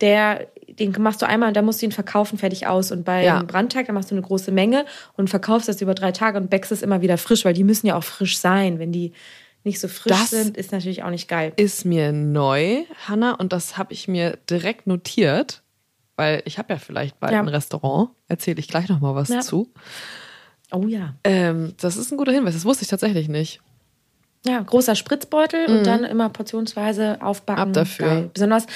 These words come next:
Speaker 1: der muss ja, wenn der richtig kalt ist, der Teig, ist auch irgendwie nice.
Speaker 2: Ja, sehr gut. Ja, meine Nummer zwei ist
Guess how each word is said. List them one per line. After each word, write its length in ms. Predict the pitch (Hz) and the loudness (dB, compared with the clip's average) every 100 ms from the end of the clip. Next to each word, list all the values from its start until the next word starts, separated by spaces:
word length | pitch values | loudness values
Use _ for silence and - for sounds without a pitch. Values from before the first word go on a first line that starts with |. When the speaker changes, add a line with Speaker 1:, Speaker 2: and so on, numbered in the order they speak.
| - - | -14 2
Speaker 1:
der 100 | 208 | 6
muss 200 | 226 294 | 6 6
ja, 260 | 254 226 - | 4 2 2
wenn 140 | 214 | 4
der 120 | 220 214 | 4 4
richtig 240 | - - | -2 -4
kalt 300 | - 208 233 | 0 2 2
ist, 120 | 214 | -2
der 80 | 190 | -4
Teig, 340 | - 190 196 | 0 0 0
ist 140 | - - | -4 -6
auch 160 | 185 | -6
irgendwie 340 | 185 175 165 160 | -6 -6 -4 -6
nice. 360 | 160 165 156 | -6 -8 -4
Speaker 2:
Ja, 240 | 185 185 - - _ _ _ _ | 0 0 -2 -12 _ _ _ _
sehr 360 | - 202 240 | -6 -2 -2
gut. 420 | 160 139 147 - _ _ _ _ _ _ - - - - - - - - | -2 -4 -6 -8 _ _ _ _ _ _ -14 -12 -12 -12 -14 -18 -6 2
Ja, 400 | 277 247 175 - | 4 6 2 0
meine 340 | - 208 277 311 | 2 4 4 4
Nummer 300 | 294 262 254 | 4 2 0
zwei 360 | 226 240 247 | 0 2 2
ist 300 | 247 233 - | 2 -2 -2